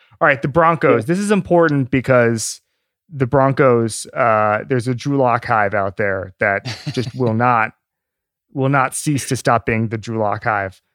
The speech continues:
Speaker 1: Um, Danny, did you have the Broncos in your tier three?
Speaker 3: I, uh, no, I did not. I
Speaker 1: Okay.
Speaker 3: have them, have them out of the running at
Speaker 1: So
Speaker 3: this
Speaker 1: we'll
Speaker 3: point.
Speaker 1: let, we'll let Kalen,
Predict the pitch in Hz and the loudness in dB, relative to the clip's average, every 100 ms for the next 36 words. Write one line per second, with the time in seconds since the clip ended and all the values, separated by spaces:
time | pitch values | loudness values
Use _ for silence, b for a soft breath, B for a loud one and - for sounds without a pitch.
0 | _ - 127 123 120 156 160 156 127 139 | _ 0 2 2 -2 0 2 0 -2 -4
1 | 127 190 202 180 160 165 165 170 151 151 | 0 2 2 2 0 0 2 0 0 -2
2 | - 156 156 151 170 _ _ _ _ _ | -2 -4 -2 -4 -6 _ _ _ _ _
3 | _ _ _ 127 127 127 127 131 117 107 | _ _ _ -2 2 2 0 0 0 -2
4 | 98 80 65 - _ _ _ _ - - | -6 -8 -10 -14 _ _ _ _ -10 -2
5 | 107 120 98 82 82 98 _ _ - 95 | 0 0 -2 -6 -14 -20 _ _ -18 -14
6 | 87 80 87 87 87 90 92 92 170 156 | -14 -12 -12 -14 -16 -14 -14 -4 0 2
7 | 147 151 156 147 - 147 160 160 156 - | 2 2 2 0 0 0 2 2 0 -2
8 | 135 127 123 117 | 0 0 -2 -4